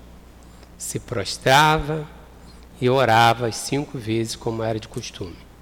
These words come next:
Até que, certa feita, ele conseguiu sair da prisão. Mas essa parte de como que ele saiu, que todo mundo ficou curioso,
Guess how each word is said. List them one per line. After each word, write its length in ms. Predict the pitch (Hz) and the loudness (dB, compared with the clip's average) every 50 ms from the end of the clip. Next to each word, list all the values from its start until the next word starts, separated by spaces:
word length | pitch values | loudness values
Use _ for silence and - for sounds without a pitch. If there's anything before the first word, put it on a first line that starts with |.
| - - - - - - - - - - - - - - - - - - - - - - - - - - - - - - - - - - - - | -20 -20 -20 -20 -20 -20 -20 -20 -20 -20 -20 -20 -20 -20 -20 -20 -20 -20 -20 -20 -20 -20 -20 -20 -20 -20 -20 -20 -20 -20 -20 -20 -20 -14 -4 -2
Até 320 | 165 147 - - 160 165 | -2 0 2 2 2 2
que, 80 | 165 - | 2 0
certa 440 | - - - 180 160 151 - - 185 | -6 -2 0 0 0 0 -2 -4 -6
feita, 460 | - - - 151 151 156 151 - 170 | -4 -2 0 0 0 0 0 -2 -4
ele 140 | 170 170 165 | -2 -4 -4
conseguiu 680 | - - 160 156 139 - - 202 143 123 123 127 135 156 - - - - - - - - - - - - - - - - - | -4 -2 -4 -2 -2 -4 -6 -6 -6 -4 -4 -4 -6 -8 -12 -18 -20 -20 -20 -20 -20 -20 -20 -20 -20 -20 -20 -20 -20 -20 -16
sair 480 | - - - - 139 131 123 120 117 123 | -14 -6 0 4 4 4 4 2 0 0
da 140 | 127 127 120 | 0 -2 -2
prisão. 420 | - 143 151 147 117 107 101 82 - - - - - - - - - - - - - - - - - - - - - - | -2 -2 -4 -4 -4 -6 -8 -8 -8 -14 -20 -20 -20 -20 -20 -20 -20 -20 -20 -20 -20 -20 -20 -20 -20 -20 -20 -18 -8 0
Mas 240 | 117 117 120 113 - | 2 4 4 4 4
essa 260 | 127 117 - 165 139 | 0 0 2 0 0
parte 480 | - - - 127 123 - - - - 123 | 0 2 2 2 2 2 -2 -6 -6 -6
de 80 | 117 | -6
como 340 | - - - 160 175 190 165 | -6 -2 0 0 0 0 -2
que 120 | - - | -2 -2
ele 120 | 147 135 131 | -2 -2 -2
saiu, 320 | - - 113 110 135 160 | -2 -2 0 0 0 0
que 100 | 151 - | -2 -6
todo 240 | - - 220 - - - | -2 -2 -2 -2 0 -2
mundo 160 | 202 190 165 | -2 -2 -2
ficou 240 | - - - 156 135 | -2 -4 -2 -2 0
curioso, 560 | 143 135 123 131 160 185 170 123 - 104 98 | 2 2 2 2 2 2 0 0 -2 -6 -12